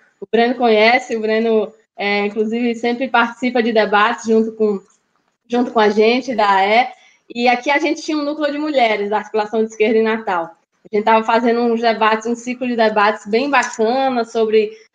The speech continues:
ah, sobre feminismo, sobre a participação das mulheres na política, enfim. E aí as companheiras, né, <laughs> nessa época,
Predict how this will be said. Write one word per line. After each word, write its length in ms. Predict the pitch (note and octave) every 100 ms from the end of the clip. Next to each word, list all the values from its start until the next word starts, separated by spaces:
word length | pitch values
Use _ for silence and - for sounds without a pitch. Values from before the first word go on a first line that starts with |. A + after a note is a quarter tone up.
| _
ah, 180 | B3 B3+
sobre 240 | B3+ D#4 D#4
feminismo, 800 | D#4 C#4+ A#3+ A#3+ D4+ C#4+ B3
sobre 200 | A#3 A#3+
a 60 | A3+
participação 500 | A#3 A3+ - A3 A#3
das 160 | A3 G#3+
mulheres 360 | G#3+ G#3 G#3
na 100 | G3+
política, 640 | F#3+ F#3+ G#3 C4 C4 A3+ A3
enfim. 340 | A#3 G3+ F3+ _ _ _ _ _
E 100 | C#4
aí 160 | C#4+ C#4+
as 160 | D4
companheiras, 880 | D4 D4 C#4 C4 C#4 C#4+ C4+ A#3 A3
né, 280 | A3+ A#3 A3+
<laughs> 20 |
nessa 340 | D#4 F4 C#4 A3+
época, 540 | A3 A3+ - C#4 C4+